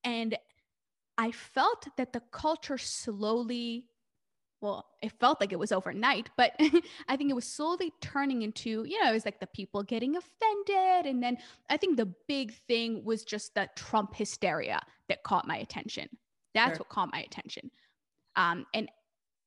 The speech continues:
Speaker 1: I grew up in Israel until I was twelve. So while, um, the majority of my, you know, life was in the U S, um, culturally, <laughs> uh,
Speaker 2: Yeah.
Speaker 1: Israelis are very, like, <laughs> they're very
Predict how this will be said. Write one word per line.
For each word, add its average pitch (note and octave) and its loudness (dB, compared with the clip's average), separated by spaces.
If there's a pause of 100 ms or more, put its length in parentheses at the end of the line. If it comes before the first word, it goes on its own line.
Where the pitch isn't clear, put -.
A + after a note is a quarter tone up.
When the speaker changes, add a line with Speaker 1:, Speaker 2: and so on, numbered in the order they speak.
(260)
Speaker 1:
I D#4 4
grew B3+ -4
up A3+ 0
in A3 -4
Israel G#3 -2
until G3+ -4
I F#3 0
was G3 -8
twelve. - -6 (140)
So - -2
while, G#3+ 2
um, G#3+ -4
the G#3+ -2
majority C#4+ 0
of A#3+ 0
my, G3+ 0
you A#3 0
know, F3+ 0
life F#3 0
was G#3 -4
in G#3 -2
the G3+ -4
U A3 -2
S, C#4+ 0 (460)
um, G3+ 2 (720)
culturally, G#3 2
<laughs> - -4
uh, G#3 4
Speaker 2:
Yeah. F#3 6 (180)
Speaker 1:
Israelis D4 4
are B3 4
very, A3 4
like, G3 -2 (240)
<laughs> C5 -2
they're A#3+ -4
very A#3 2